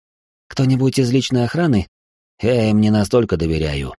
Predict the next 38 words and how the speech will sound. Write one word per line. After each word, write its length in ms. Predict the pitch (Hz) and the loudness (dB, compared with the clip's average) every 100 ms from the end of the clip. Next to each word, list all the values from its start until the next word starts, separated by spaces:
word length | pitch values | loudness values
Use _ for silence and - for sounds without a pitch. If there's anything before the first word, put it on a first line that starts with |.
| _ _ | _ _
К 60 | - | -2
тому 300 | 110 113 107 | 2 2 2
же 180 | 98 | 2
их 120 | 104 107 | 2 0
личности 560 | 120 - 107 - 104 | -2 0 -2 -2 -4
тоже 440 | 95 - 127 104 107 | -2 0 0 2 2
можно 380 | 107 95 98 | 2 2 0
пробить 560 | 90 98 95 98 95 - | -2 -2 -2 -2 -4 -4
по 140 | 98 | -4
базе 400 | 92 98 90 90 | -2 -2 -2 0
и 40 | 90 | -2
связать 400 | - 92 92 87 | -2 -2 -2 -2
с 60 | |
нами». 360 | 98 90 82 76 - _ _ _ _ - | -4 -4 -4 -6 -12 _ _ _ _ -10
Неожиданно 600 | 71 78 82 143 151 151 | -6 -4 -2 0 2 2
в 60 | 131 | 0
обсуждение 680 | - 127 104 113 117 127 | 0 0 2 0 2 0
вмешался 520 | 123 123 - 98 - 110 | 0 0 0 -2 -2 -2
Виктор. 440 | 85 - 69 - _ _ _ | -4 -6 -12 -14 _ _ _
«Кажется, 440 | 175 147 117 170 | -2 -2 -2 0
я 180 | 160 156 | 2 2
знаю, 380 | 143 180 135 107 | 2 2 2 2
кому 260 | 120 120 120 | 2 2 4
можно 300 | 123 110 120 | 2 2 2
доверить 480 | 120 120 117 113 | 2 2 2 0
нашего 480 | 120 117 113 110 104 - | 0 0 0 0 -2 -4
родственничка. 840 | - 131 - - 101 95 - 101 90 _ _ _ | -2 -2 -2 -4 -2 -2 0 -2 -2 _ _ _
И 140 | - 151 | -8 -2
этого 380 | 160 160 156 156 | -2 0 2 2
человека 500 | 143 156 170 160 147 | 2 4 4 2 0
точно 380 | - 160 139 117 | 2 0 0 0
никто 260 | 110 117 | 0 0
не 100 | 113 | 0
сможет 360 | 107 117 113 107 | 0 2 2 0
связать 380 | 117 110 113 101 | 2 2 2 0
с 80 | - | -2
семьёй 320 | 120 113 113 | 0 2 2
Михайловых». 680 | 113 110 113 107 107 104 | 0 0 0 2 0 -2